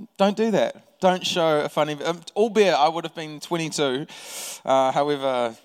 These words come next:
uh, I was going to show a clip from, if anyone's seen any of those YouTube videos of, uh, Key and Peele.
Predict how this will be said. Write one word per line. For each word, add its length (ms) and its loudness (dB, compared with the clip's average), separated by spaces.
uh, 40 0
I 360 6
was 180 2
going 240 4
to 100 -4
show 280 4
a 20 0
clip 300 0
from, 260 -2
if 160 -8
anyone's 300 -2
seen 200 -4
any 140 -10
of 120 -10
those 200 -6
YouTube 320 -8
videos 400 -6
of, 320 -12
uh, 160 -6
Key 420 -8
and 240 -16
Peele. 400 -8